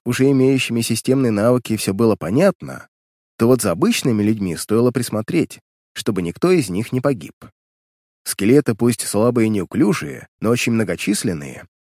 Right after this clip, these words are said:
непрерывным потоком двигались к нашим стенам. Они лезли друг на друга, создавая шаткие башни из своих костей, пытаясь преодолеть преграду. Люди на стенах держали в руках все, что могли найти. Металлические трубы, обломки какой-то домашней утвари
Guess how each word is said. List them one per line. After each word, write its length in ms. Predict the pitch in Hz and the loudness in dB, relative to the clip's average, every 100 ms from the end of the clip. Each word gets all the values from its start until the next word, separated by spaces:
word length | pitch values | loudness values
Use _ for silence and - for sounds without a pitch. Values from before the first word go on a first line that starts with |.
| _ - | _ -8
непрерывным 560 | 104 156 180 214 196 | -2 2 4 4 4
потоком 500 | 131 101 156 160 156 | 0 0 0 2 0
двигались 480 | 98 117 135 127 117 | 2 2 4 2 0
к 60 | 95 | -2
нашим 280 | 107 123 | -2 -2
стенам. 520 | 113 - 87 71 57 - _ _ _ _ _ _ | -8 -8 -8 -8 -14 -20 _ _ _ _ _ _
Они 240 | - 95 156 | -4 0 2
лезли 340 | 208 196 143 | 4 4 2
друг 260 | 113 196 - | 2 0 -2
на 100 | 80 | -2
друга, 340 | 120 151 139 | 0 2 2
создавая 420 | - 104 98 120 | 0 -2 2 2
шаткие 400 | 110 123 120 90 | 2 0 -2 -6
башни 380 | 85 165 202 90 | -2 -2 -2 -4
из 80 | 85 | -2
своих 180 | 113 139 | -2 0
костей, 540 | 165 - - 60 - _ _ _ _ | -2 -2 -8 -12 -16 _ _ _ _
пытаясь 380 | 101 170 208 - | -2 0 0 2
преодолеть 440 | 147 95 85 123 | 0 0 0 -4
преграду. 580 | - 131 85 64 - - _ _ _ _ _ _ | -2 -2 -2 -8 -14 -20 _ _ _ _ _ _
Люди 260 | - 120 120 | 0 2 4
на 140 | 95 | 0
стенах 400 | 80 - 175 143 | -4 -2 0 0
держали 340 | 85 95 123 123 | -2 -2 0 0
в 60 | |
руках 260 | 104 92 85 | 0 -4 -8
все, 220 | - 160 | -2 -2
что 160 | 190 - | -2 -6
могли 280 | 78 92 135 | -8 -2 0
найти. 480 | 160 160 - - - _ _ _ _ _ _ _ | 0 -4 -12 -18 -20 _ _ _ _ _ _ _
Металлические 640 | 98 127 185 214 175 - 87 | 0 2 4 2 -4 -6 -6
трубы, 460 | - 156 151 135 | 0 2 2 0
обломки 440 | 95 104 175 196 160 | 0 0 0 0 -2
какой-то 360 | 160 165 160 | 0 0 0
домашней 480 | 110 120 165 - 76 | 0 0 0 -2 -6
утвари 580 | - 156 - 127 123 117 | 0 0 2 0 0 -2